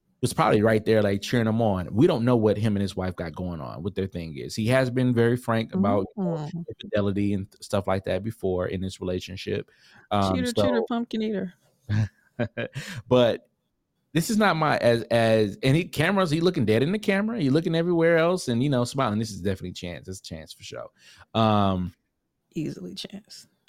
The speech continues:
Speaker 1: you know, he's smiling with the woman and all this stuff like that. And people are saying, like, "Yo, don't he got a wife? He has no class."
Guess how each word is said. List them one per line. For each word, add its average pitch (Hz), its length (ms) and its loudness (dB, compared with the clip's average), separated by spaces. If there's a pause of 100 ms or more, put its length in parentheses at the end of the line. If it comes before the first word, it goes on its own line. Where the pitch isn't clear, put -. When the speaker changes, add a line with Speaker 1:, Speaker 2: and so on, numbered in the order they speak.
(1160)
Speaker 1:
you 175 100 2
know, 151 160 4
he's 202 120 0
smiling 143 280 4
with 160 120 0
the 156 60 0
woman 156 420 0
and 110 140 -2
all 131 160 4
this 139 120 0
stuff 143 220 -2
like 143 200 0
that. 147 400 2
And 120 240 2
people 165 200 0
are 143 60 4
saying, 156 320 0
like, 143 240 2
"Yo, 196 240 4
don't 165 160 2
he 190 60 -2
got 180 160 2
a 170 40 2
wife? 180 280 2
He 170 80 2
has 151 160 0
no 123 100 0
class." 180 480 2